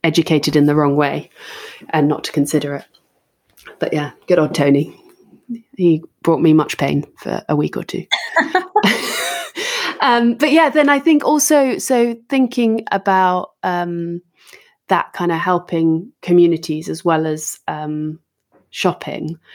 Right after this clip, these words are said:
I know that Oxfam do a lovely campaign, have done for a long time, called Secondhand September. And I think that isn't just about saying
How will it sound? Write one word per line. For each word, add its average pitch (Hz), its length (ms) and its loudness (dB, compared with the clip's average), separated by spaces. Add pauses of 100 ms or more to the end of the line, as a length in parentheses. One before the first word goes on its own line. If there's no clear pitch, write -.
(280)
I 180 120 2
know 185 180 4
that 185 160 2
Oxfam 160 640 -2
do 160 300 -2
a 156 60 -2
lovely 165 340 0
campaign, 151 400 -4
have 156 160 -6
done 151 200 -4
for 156 200 -8
a 156 100 -6
long 180 300 2
time, 147 240 -6
called 147 180 -4
Secondhand 147 520 -2
September. 151 580 0 (400)
And 160 240 2
I 160 80 2
think 165 320 2
that 156 240 0
isn't 165 320 2
just - 320 -6
about 151 320 -4
saying 151 560 -6